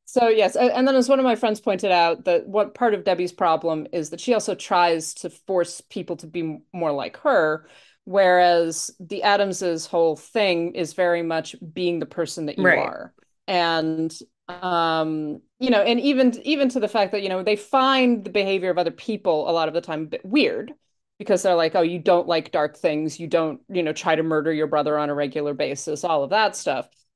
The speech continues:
Speaker 1: But that's cool, whatever. You know, they, they accept Debbie pretty much
Speaker 2: Mm-hmm.
Speaker 1: immediately. Um, they don't kind of frown at her or consider her to be bizarre because she, she's different from them.
Speaker 2: Exactly.
Speaker 1: Um,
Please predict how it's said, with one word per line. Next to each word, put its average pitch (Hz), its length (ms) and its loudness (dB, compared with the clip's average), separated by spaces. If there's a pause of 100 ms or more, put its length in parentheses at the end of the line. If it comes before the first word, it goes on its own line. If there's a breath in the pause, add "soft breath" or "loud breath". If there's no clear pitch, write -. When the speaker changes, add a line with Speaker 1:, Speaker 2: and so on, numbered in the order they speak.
(120)
Speaker 1:
But 403 120 0
that's 453 220 4
cool, 214 300 6
whatever. 208 460 4
You 226 120 -2
know, 202 100 4
they, 226 280 2
they 247 160 6
accept 330 400 0
Debbie 185 280 2
pretty 175 260 -6
much 160 180 -4 (140)
Speaker 2:
Mm-hmm. 240 60 2
Speaker 1:
immediately. 233 680 -2 (360)
Um, 165 720 -2
they 208 140 4
don't 208 200 2
kind 190 280 -2
of 160 240 -4 (480)
frown 175 360 2
at 170 180 0
her 160 320 0
or 156 160 0
consider 165 420 -4
her 165 160 -2
to 160 120 -12
be 165 120 -12
bizarre 151 500 0
because 151 300 -6
she, 147 360 -10
she's 147 300 -10
different 175 380 -4
from - 180 -6
them. 240 80 2
Speaker 2:
Exactly. - 440 -2 (300)
Speaker 1:
Um, 151 680 -2